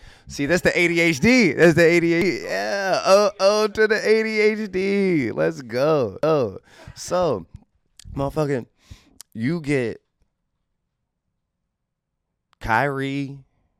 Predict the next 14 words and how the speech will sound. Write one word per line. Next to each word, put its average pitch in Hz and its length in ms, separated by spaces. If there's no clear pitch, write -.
you 127 140
get 117 180
DeAndre 123 640
Jordan. 127 680
Who 147 180
else 135 220
you 120 80
get? 107 340
I 104 100
forgot 147 420
who 143 120
the 127 80
f-, - 200
who, - 160